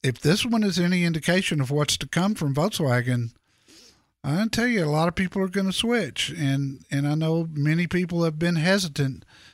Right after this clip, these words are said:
to make that leap from gasoline engines to all electric.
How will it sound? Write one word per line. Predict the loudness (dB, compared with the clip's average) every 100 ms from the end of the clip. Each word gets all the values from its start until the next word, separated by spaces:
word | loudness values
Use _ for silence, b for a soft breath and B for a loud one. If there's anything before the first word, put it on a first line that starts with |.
| B
to | 0
make | 2 2 0
that | -4 0
leap | 0 0 -2 -10 -20 _
from | _ 0 2 2 0 -4 -2
gasoline | 0 0 0 0 2 0 -2 -6 b b b 0
engines | 0 2 0 0 -2
to | 0 0 0
all | 0 2 4 2
electric. | 2 0 -2 -4 -6 -8